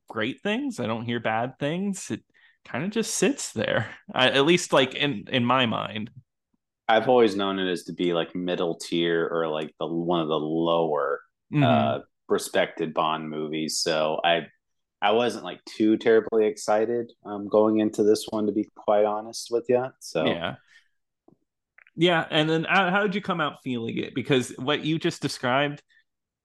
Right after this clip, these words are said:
Speaker 1: is pretty much it. I thought it was, I thought it was a fine Bond. It wasn't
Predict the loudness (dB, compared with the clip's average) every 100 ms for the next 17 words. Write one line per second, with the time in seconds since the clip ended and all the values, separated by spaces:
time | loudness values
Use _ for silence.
0 | _ _ -12 -12 _ -4 -2 2 2 0
1 | 2 2 0 -6 -4 -2 -4 _ -2 0
2 | 0 -2 -6 -8 -10 _ _ _ _ -20
3 | -2 0 2 0 0 2 2 2 0 -2
4 | 0 0 0 -4 -6 -8 -6 0 0 2
5 | 0 -2